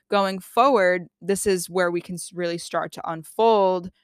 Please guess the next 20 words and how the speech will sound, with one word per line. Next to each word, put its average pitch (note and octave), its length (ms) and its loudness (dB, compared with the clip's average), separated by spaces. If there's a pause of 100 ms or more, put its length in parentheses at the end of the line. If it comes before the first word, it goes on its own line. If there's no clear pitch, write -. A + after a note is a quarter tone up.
(220)
what F3+ 260 -2
it G3 100 -2
is F3+ 220 -6
that D#3 120 -8
you F3 140 -12
truly E3 360 -8
want D#3 340 -14
to - 100 -16
get D#3+ 220 -10
you E3 160 -12
towards D#3 340 -12
that - 260 -8
higher D#3+ 440 -4
level D#3 400 -6
of D3+ 120 -12
frequency E3+ 680 -8
where E3 220 -6
you're E3 240 -6
at - 100 -10
least E3 400 -8